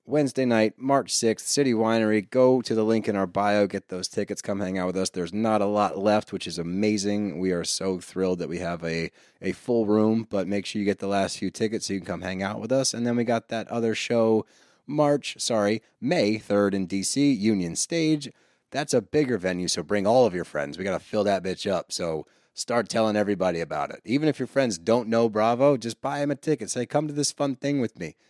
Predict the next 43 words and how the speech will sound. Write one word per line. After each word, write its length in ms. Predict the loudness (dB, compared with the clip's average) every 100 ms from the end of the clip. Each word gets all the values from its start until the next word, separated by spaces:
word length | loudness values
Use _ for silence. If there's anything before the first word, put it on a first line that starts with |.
| _
We'll 100 | -2
make 300 | 2 4 4 2
sure 220 | 0 2
they 120 | 2
have 200 | 2 0
fun. 300 | 0 -2 0
We 360 | 0 2 2 0
promise 560 | -2 -2 0 -2 -2 2
you, 180 | 2
if 120 | 2 0
you 120 | -2
bring 200 | 0 0
a 60 |
rando 640 | 0 2 2 2 4 2 0 _ -10
to 180 | 0 4
our 160 | 4
show, 460 | 2 2 4 4 2 _ _
we'll 140 | -2 2
make 200 | 2 2
sure 160 | -2
they 140 | 0 0
have 200 | -2 -4
fun. 240 | -6 -8 _ _ _
The 120 | -4
last 360 | 2 4 2 0
one 160 | 2 2
is 140 | 2
in 140 | 0 -2
Boston, 600 | 0 0 0 -2 -2 -2 -6
June 280 | -2 2 2
fourteenth. 720 | 2 0 0 -2 -4 -4 -8 -20 _ _ _ _ _ _ _ _
That 160 | 0 0
is 100 | 2
also 280 | 2 2 -2
at 40 |
the 60 | -4
City 220 | -2 0
Winery. 320 | 0 0 0
That's 180 | 0 -2
a 40 |
much 240 | -4 -4 -4
smaller 360 | -2 2 2
venue, 360 | 2 2 2